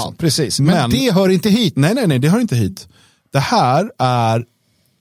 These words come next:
Speaker 2: anarkotyrannin i sitt esse.
Speaker 1: Ja.
Speaker 2: Hade de gjort så här mot en, mot, eh, en, en, en utlänning?
Speaker 1: Nej, det är det också.
Speaker 2: Alltså,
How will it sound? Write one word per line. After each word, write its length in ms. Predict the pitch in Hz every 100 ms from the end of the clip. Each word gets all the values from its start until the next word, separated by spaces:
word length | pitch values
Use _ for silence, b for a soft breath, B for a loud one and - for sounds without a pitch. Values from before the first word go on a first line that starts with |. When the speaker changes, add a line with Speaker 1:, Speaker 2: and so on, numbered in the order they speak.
| 139
Speaker 2:
anarkotyrannin 1000 | 151 139 120 120 131 123 139 120 117 180 - _
i 300 | 131 123 104
sitt 200 | 101 117
esse. 420 | - 117 - 135 - -
Speaker 1:
Ja. 180 | 151 -
Speaker 2:
Hade 220 | - 175 185
de 120 | 185
gjort 220 | 202 202
så 80 | 190
här 160 | 147
mot 160 | 123 120
en, 120 | 120 113
mot, 460 | 131 123 113 -
eh, 440 | 120 113 110 110 127
en, 200 | 113 113
en, 220 | 139 120
en 380 | 135 127 117 120
utlänning? 380 | 117 143 139 104 -
Speaker 1:
Nej, 220 | 156 160 143
det 100 | 160
är 80 |
det 180 | 160 156
också. 160 | 117 131
Speaker 2:
Alltså, 200 | 131